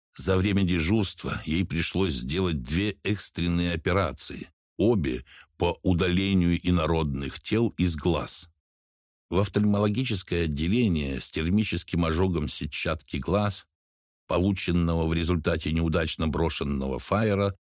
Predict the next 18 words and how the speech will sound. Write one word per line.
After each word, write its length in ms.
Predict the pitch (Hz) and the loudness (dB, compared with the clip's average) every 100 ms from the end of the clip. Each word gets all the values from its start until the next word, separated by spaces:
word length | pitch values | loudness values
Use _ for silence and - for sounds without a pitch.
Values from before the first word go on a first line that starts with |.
| - | -4
поступил 640 | 85 - 95 - 117 117 | -4 -2 -4 0 2 2
даже 440 | 82 92 90 92 - | 2 0 2 0 0
один 480 | 90 78 76 110 127 - | -4 -2 2 2 2 0
из 120 | 85 | -4
шведских 680 | - - 80 90 - 104 | -4 -2 -2 -2 -2 -2
болельщиков. 920 | 98 127 131 95 - - - - - - _ _ _ | 0 0 0 -2 -4 -10 -14 -14 -14 -18 _ _ _
«Ты 100 | - | -2
всё 260 | 117 - 113 | -2 2 2
в 100 | 107 | 4
игры 320 | 123 92 90 | 2 2 2
играешь», 460 | 78 76 76 71 65 | 2 0 0 0 -2
заметив 560 | 67 78 78 73 73 | -2 0 0 -2 -6
в 60 | 67 | -4
руках 460 | 71 71 78 73 - | -4 -2 -2 -2 -4
Олега 420 | - 76 78 73 | -4 0 0 -2
пергамент, 840 | 69 - 69 71 92 95 82 78 - | -4 -4 -2 0 0 2 0 -2 -8
спросила 640 | - - 76 69 - 73 71 | -18 -8 -4 -4 -2 -2 -2
Ольга. 460 | 78 67 64 57 | -4 -6 -6 -10